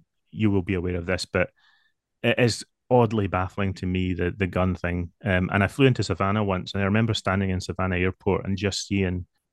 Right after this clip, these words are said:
posters in the departure hall or the arrivals hall for semi-automatic, uh, rifles to be bought. I think maybe one of the, one of the gun manufacturers was based in Savannah or something. Just that ability to walk into a Walmart and buy, like, a military grade weapon, it is,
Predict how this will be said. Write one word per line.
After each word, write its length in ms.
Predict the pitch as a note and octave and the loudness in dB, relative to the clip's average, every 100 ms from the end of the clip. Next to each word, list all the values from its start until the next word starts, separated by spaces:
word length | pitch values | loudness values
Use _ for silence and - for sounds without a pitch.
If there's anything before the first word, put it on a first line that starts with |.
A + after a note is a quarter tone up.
| _ | _
posters 640 | - A2+ - G#2 F#2+ F2+ - | 0 2 0 0 2 -2 -6
in 140 | - G2 | 0 2
the 80 | F2+ | 2
departure 540 | - - G2 - G#2 | -2 0 -2 -2 -2
hall 180 | G2 G2+ | 0 2
or 80 | G2 | 2
the 120 | F#2 | 0
arrivals 360 | F2 F#2 G2 | 2 0 -2
hall 280 | - F#2+ F#2 | -4 -4 -4
for 440 | - F2+ E2+ E2+ - | -6 -6 -4 -4 -8
semi-automatic, 840 | - - G2+ F#2+ F2+ G2+ F2+ F#2 - _ _ | -10 -4 0 0 0 -2 -4 -4 -10 _ _
uh, 280 | G2+ F2+ F2 | -4 -2 0
rifles 440 | F#2 G2+ - G2 | 0 0 -2 -6
to 100 | - | -6
be 100 | F#2+ | -8
bought. 240 | F#2 G2 G2+ | -2 0 0
I 60 | |
think 240 | G2 A#2+ A2 | 0 0 2
maybe 160 | G2 | 0
one 120 | F#2+ F#2+ | 0 -2
of 60 | |
the, 260 | F2+ F2+ E2+ - | 0 -2 -2 -8
one 220 | - G2 | -8 -6
of 60 | F#2 | -4
the 40 | |
gun 160 | E2+ F#2 | -4 -2
manufacturers 560 | F#2 F#2 - F#2 F#2 F2+ | 0 -2 -2 -4 -6 -6
was 80 | |
based 240 | F2 F#2 - | -4 -4 -4
in 100 | F#2+ | -6
Savannah 260 | - F2+ | -6 -6
or 20 | F2 | -6
something. 400 | G2 F#2 F#2 F2+ _ | -6 -6 -6 -8 _
Just 320 | - D#3 C3 | -6 -4 -2
that 120 | - - | -2 -2
ability 360 | F#2 F#2+ F#2 | 0 2 0
to 80 | - | -2
walk 160 | F2+ F#2+ | -2 -2
into 160 | F#2 | -2
a 80 | E2+ | -2
Walmart 500 | F2 G2 G2 F2+ F2 | 0 0 2 0 -2
and 140 | F#2 | -2
buy, 300 | F2 F#2 F#2 | 0 2 2
like, 180 | F2+ F2 | -2 -2
a 60 | G2 | 2
military 480 | G2 G2 F#2+ - F2+ | 4 4 2 -4 -8
grade 220 | F#2 F#2 | -6 -4
weapon, 440 | F#2 F#2 F2 F2 F2+ | -4 -6 -6 -6 -4
it 200 | G#2 - | -2 0
is, 560 | A#2+ F#2 - - - | 0 0 -4 -10 -12